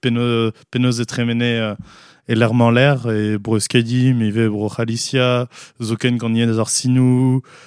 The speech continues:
gant ar mapuche, ive. Ha neuze aze, euh, oa kemer skoazioù aze kemer ar por pezh eus e graet gant ar real, vid, euh, vid klask, ba, kador storm varrok, ha kas, euh,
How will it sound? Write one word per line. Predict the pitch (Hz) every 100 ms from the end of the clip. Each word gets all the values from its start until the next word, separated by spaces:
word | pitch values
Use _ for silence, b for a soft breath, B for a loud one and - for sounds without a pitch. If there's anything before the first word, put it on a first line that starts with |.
| B B
gant | - 117 117
ar | 113 113 113 110
mapuche, | 113 113 - - - 135 135 127 120
ive. | 117 123 135 - B B B B
Ha | 120 113
neuze | 123 139
aze, | 127 131 147 139
euh, | 113 113 113 104 110 117 - 117 127
oa | 123 -
kemer | 135 131
skoazioù | - - 127 147
aze | 143 127 123
kemer | 127 120 131 139
ar | 143
por | - 110 -
pezh | 123 117
eus | 117
e | 113
graet | 123
gant | 123 117
ar | 117
real, | 135 139
vid, | 117 110
euh, | 104 B B B
vid | 113 -
klask, | 131 131
ba, | 120 113 113
kador | 131 123 117
storm | - 123
varrok, | 113 113 139 156 - b b b
ha | 117 110
kas, | - 123 -
euh, | 123 113 110 110 107 107